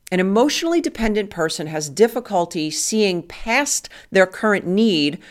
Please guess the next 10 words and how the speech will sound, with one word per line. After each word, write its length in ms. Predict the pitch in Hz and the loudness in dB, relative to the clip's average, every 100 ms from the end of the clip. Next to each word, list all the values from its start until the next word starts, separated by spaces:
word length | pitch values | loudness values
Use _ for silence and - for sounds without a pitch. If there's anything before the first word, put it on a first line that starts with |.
| - | -20
for 240 | - 180 | -6 -2
love 560 | 160 170 277 277 147 147 - _ | 0 4 4 6 6 4 -10 _
to 360 | - - 339 285 | -8 4 6 6
the 100 | 180 | 2
freedom 800 | 180 - 262 330 349 214 151 160 | -2 -12 -2 4 6 4 0 -2
of 140 | 180 175 | -4 -4
living 720 | 175 220 254 185 143 139 - | 4 6 6 2 0 -4 -6
the 140 | 156 | -2
abundant 460 | 151 123 135 131 - | -2 0 -2 -2 -6
life. 400 | 139 110 - - | -6 -6 -8 -18